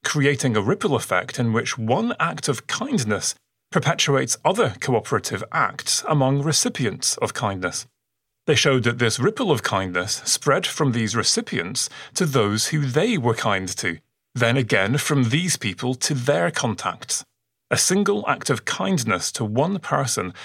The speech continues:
leads to three other people deciding to do kind things. But the effect isn't just a trebling of kindness, because the research also showed that the effect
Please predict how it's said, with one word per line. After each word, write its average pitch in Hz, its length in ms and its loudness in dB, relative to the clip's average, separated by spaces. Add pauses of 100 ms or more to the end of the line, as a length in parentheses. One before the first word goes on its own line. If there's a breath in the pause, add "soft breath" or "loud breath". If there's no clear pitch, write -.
(160 loud breath)
leads 139 380 0
to 139 120 0
three 170 560 -2
other 180 240 2
people 95 420 -4
deciding 104 600 0
to 131 100 -2
do 107 200 -4
kind 90 380 -4
things. 113 580 -6 (760)
But 175 140 2
the 170 100 4
effect - 400 2
isn't 156 340 2
just - 380 2
a - 20 2
trebling 104 540 2
of - 160 -4
kindness, 131 680 0
because 117 380 2
the 104 100 0
research - 640 2
also 214 380 2
showed 101 400 4
that 117 220 0
the 156 180 0
effect - 520 0